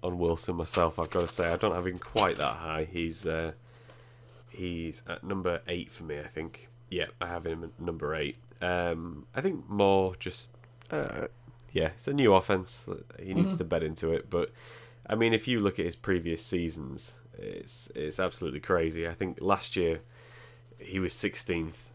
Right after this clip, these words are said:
Speaker 1: um, positionally for fantasy, but before, every year before that, he was a top twelve asset. Um,
Speaker 2: Yeah, Mister
Speaker 1: and,
Speaker 2: Consistent.
Speaker 1: and even with, even saying that, you know, there was only one year that he was eleventh rather than,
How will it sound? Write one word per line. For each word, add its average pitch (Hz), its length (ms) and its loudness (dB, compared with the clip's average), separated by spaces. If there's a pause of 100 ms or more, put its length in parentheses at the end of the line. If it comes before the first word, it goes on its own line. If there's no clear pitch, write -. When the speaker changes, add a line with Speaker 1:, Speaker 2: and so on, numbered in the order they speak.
(120)
Speaker 1:
um, 80 420 -2 (480)
positionally 80 680 -2
for - 180 -12
fantasy, 78 560 -2
but 76 320 0 (300)
before, 90 540 4 (300)
every 98 360 4
year 85 260 6
before 82 320 2
that, 80 180 2
he 80 80 2
was 80 120 2
a 78 60 -4
top - 260 2
twelve 76 480 4 (600)
asset. 82 440 0 (540)
Um, 78 480 -2
Speaker 2:
Yeah, 117 260 -2 (100)
Mister 101 260 2
Speaker 1:
and, 90 100 -4
Speaker 2:
Consistent. - 560 -8
Speaker 1:
and 101 140 0
even 87 320 2
with, 78 160 -4 (140)
even 92 280 0
saying 80 360 -2
that, - 180 -10
you 76 100 -8
know, 76 120 -6
there 90 100 2
was 92 120 4
only 95 180 4
one 82 280 4
year 78 220 -4
that 73 280 -4
he 87 140 -8
was 80 380 -6 (560)
eleventh 85 580 6
rather 78 280 0
than, 76 280 -6